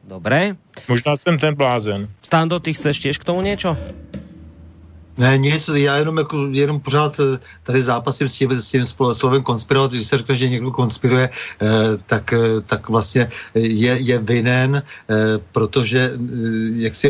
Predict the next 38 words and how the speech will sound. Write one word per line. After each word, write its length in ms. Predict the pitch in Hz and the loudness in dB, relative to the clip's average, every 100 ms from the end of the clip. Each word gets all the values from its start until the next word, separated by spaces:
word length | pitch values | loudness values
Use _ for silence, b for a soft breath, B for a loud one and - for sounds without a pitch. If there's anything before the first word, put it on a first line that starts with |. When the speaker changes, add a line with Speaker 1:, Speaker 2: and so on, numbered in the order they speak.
| - | 0
Speaker 3:
on 320 | 123 127 135 | 0 2 0
se 260 | - - | -4 -2
snaží 460 | 127 131 117 143 139 - | 0 0 0 0 -2 0
tu 240 | 135 135 - | 0 0 -2
konspiraci 560 | 120 110 135 127 - 139 | -2 0 0 0 0 0
rozkrýt. 560 | 131 135 - 110 98 | 2 0 -2 -6 -4
Je 40 | 104 | -2
to 120 | 117 | 0
úplně 200 | 135 135 | 2 0
přece 280 | - 135 143 | -2 0 2
obráceně. 640 | 147 147 139 - 104 95 82 B B - | 2 0 0 -4 -6 -6 -10 B B -4
Tady 160 | 113 123 | 0 2
přece 240 | 139 143 | 2 2
někdo 240 | 139 139 | 2 2
konspiroval. 760 | 147 139 - 156 139 107 92 85 B B - | 0 -2 0 0 0 -2 -8 -12 B B -4
Jo, 80 | 113 | -2
to 160 | 120 | 0
znamená, 400 | 117 131 131 127 B _ | 0 2 2 0 B _
něco 260 | 117 113 139 | -4 0 -2
se 120 | 139 | 2
tady 240 | 143 135 | 0 2
dělo 240 | 139 120 104 | 2 0 -2
tajně, 600 | 120 127 135 151 151 151 B B | 0 2 2 2 0 -4 B B
někam 300 | 117 135 135 | 0 0 0
se 80 | 139 | -2
poslali 360 | 139 - 139 | -4 0 0
nějaké 280 | 135 135 127 | 2 -2 -4
peníze 400 | 110 113 131 135 | -2 0 2 0
na 100 | 131 | 2
nějaký 380 | 131 135 - 104 | 2 0 -2 -6
výzkum 720 | 90 95 - - 135 143 151 147 B B | -4 -4 -4 2 4 4 0 -6 B B
a, 240 | 113 120 117 | 0 0 0
eh, 320 | 147 123 120 120 | 0 0 0 2
to 160 | 139 | 2
je 80 | 143 | 4
ta 80 | 151 | 0
konspirační 640 | 151 135 - 147 - 151 | 0 0 0 -2 -2 0
praxe. 480 | 156 151 - 98 85 | 0 0 -4 -6 -8